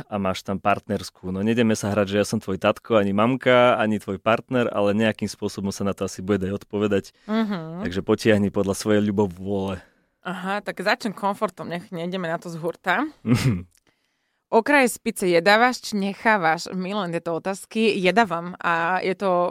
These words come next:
Speaker 2: možno, že aj najobľúbenejšia časť, mm, na pici moja.
Speaker 1: S, s dipom alebo bez?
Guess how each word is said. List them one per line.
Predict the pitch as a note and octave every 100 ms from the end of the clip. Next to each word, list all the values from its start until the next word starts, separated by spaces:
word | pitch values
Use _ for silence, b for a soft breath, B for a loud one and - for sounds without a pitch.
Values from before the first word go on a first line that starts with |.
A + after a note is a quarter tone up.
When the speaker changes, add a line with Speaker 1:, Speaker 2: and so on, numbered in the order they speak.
| -
Speaker 2:
možno, | F3 F3 F#3+
že | F3+
aj | E3+
najobľúbenejšia | E3+ F3+ - - D#3
časť, | - F3 E3+ - -
mm, | - E3+ - -
na | F3
pici | - F3 - E3+ -
moja. | - F3 E3+ F3+ _
Speaker 1:
S, | G2+
s |
dipom | F#2+ A#2 D3+
alebo | A#2+ G2 F#2
bez? | F2 - -